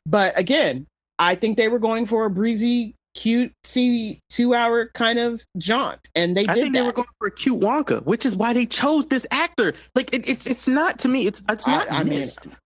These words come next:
Speaker 1: I don't
Speaker 2: I
Speaker 1: think
Speaker 2: think
Speaker 1: Wonka's
Speaker 2: that's, it, it,
Speaker 1: cute.
Speaker 2: that stuff bothers me because, like, we just, like, we did a review for Poor Things, and you know what I could have seen? If you would've, if you would've given me a Wonka film, I truly believe he could have did this. If you would've given me a Wonka prequel film, and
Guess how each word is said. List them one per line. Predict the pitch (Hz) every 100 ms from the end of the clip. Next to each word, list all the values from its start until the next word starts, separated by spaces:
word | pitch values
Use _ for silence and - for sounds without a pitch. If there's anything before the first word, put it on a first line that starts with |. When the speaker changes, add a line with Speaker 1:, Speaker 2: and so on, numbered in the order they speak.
| -
Speaker 1:
I | 156
don't | 170 123
Speaker 2:
I | 135
Speaker 1:
think | 107
Speaker 2:
think | 359
Speaker 1:
Wonka's | - -
Speaker 2:
that's, | 277 277
it, |
it, | 277 240
Speaker 1:
cute. | 135
Speaker 2:
that | - -
stuff | - 262 135
bothers | 190 285 330 233 208
me | 196
because, | 190 - 208 196 - _ _ _
like, | 202 233
we | 220 285
just, | 277 220
like, | 202
we | 233
did | 262 262
a |
review | 240 196 202
for | 196
Poor | 180 180 160
Things, | 156 135 - - - -
and | 202 220
you | 349
know | 320
what | 277 180
I | 190
could | - 196
have | 233 233
seen? | 269 277 311 - _ -
If | 156
you | 180 294
would've, | 370 302 -
if | 156
you | 247
would've | 339 190
given | 185 175 180
me | 175 -
a |
Wonka | 120 123 160 175
film, | 156 156 156 151 156 _ _ _ _ _ 127
I | 135
truly | - 175
believe | 165 165 160
he |
could | 156 143
have | 127
did | 117
this. | - -
If | 127
you | 220
would've | 370
given | 269 240
me | 143
a |
Wonka | 117 113 127 156 165
prequel | 165 160 123 135
film, | 113
and | 104